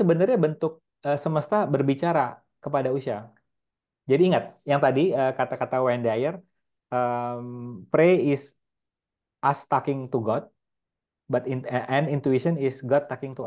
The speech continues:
us. Jadi bagaimana jika malam ini, eh,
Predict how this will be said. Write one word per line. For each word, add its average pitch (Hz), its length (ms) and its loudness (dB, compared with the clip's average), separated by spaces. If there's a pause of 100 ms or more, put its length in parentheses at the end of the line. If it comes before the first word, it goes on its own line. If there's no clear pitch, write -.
us. 107 100 -12 (580)
Jadi 147 200 6
bagaimana 143 300 4 (100)
jika 123 160 0 (540)
malam 135 240 0 (100)
ini, 165 160 -2 (880)
eh, 127 200 -2